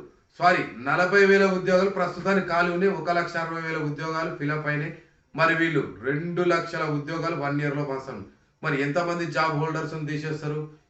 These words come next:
ఎంతమంది ఉద్యోగ పరిమితి, వయో పరిమితి ఎంత వేస్తారు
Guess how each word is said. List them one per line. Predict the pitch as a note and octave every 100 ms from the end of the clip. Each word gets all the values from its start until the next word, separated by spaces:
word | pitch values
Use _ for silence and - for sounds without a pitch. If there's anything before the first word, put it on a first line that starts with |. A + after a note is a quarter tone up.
| A2+
ఎంతమంది | C3+ E3 E3 E3 E3 E3
ఉద్యోగ | D3 C#3+ D#3+ D3+
పరిమితి, | D3+ D3 D#3 D#3 C#3+ - - B2
వయో | D#3
పరిమితి | D#3+ D#3+ D#3 C#3
ఎంత | C#3+ D#3+
వేస్తారు | D3+ D3+ D#3 D3+